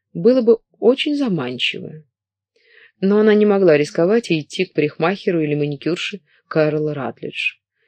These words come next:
Им ничего не стоило обнаружить подмену. В ежедневнике не было никаких следов того, чем Кэрол заполняла свой день. По всей видимости,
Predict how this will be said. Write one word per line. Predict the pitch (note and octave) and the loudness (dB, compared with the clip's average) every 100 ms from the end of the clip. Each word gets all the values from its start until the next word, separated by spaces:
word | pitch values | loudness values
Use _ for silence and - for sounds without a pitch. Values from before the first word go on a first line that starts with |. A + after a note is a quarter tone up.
| _ _ _ | _ _ _
Им | A#3+ A#3 | 2 4
ничего | A3+ A#3+ B3 | 4 2 0
не | B3 | 0
стоило | - C#4 C4 D3 C3+ | -2 2 4 4 0
обнаружить | C3+ D3 C#3+ C3 - | -2 -4 -4 -8 -6
подмену. | D3 C3+ C3+ C3 B2+ C#3+ _ _ _ _ _ _ _ _ _ _ _ _ _ _ _ | -4 -4 -4 -8 -10 -14 _ _ _ _ _ _ _ _ _ _ _ _ _ _ _
В | E3 | 0
ежедневнике | E3+ E3+ E3 F3 G#3 G3+ G3 - F#3+ F#3+ F#3+ | 2 2 2 2 2 2 -2 -2 -2 -4 -6
не | - E3+ | -2 0
было | D3+ D#3+ | 2 0
никаких | D#3+ D#3+ D#3+ F3 - | 0 -2 -2 -4 -6
следов | D#3+ D#3 D#3 D3+ | -6 4 4 4
того, | - D3+ D3 E3 G#3+ A#3 _ _ - | 2 0 2 0 0 -4 _ _ -6
чем | - F#3 A3 | 0 2 0
Кэрол | G#3 A3 G#3 F#3+ | 0 0 0 0
заполняла | E3 - D3 D3+ D#3+ E3 | -2 0 0 2 0 0
свой | - D#3+ | -2 -4
день. | D3 B2+ B2 A#2 _ _ _ _ _ _ _ _ | -4 -8 -12 -16 _ _ _ _ _ _ _ _
По | - | -4
всей | G3+ - C4 G3 | -4 -2 -2 0
видимости, | F#3 F#3+ F#3+ - F#3+ F3+ | 0 0 -2 -6 -10 -12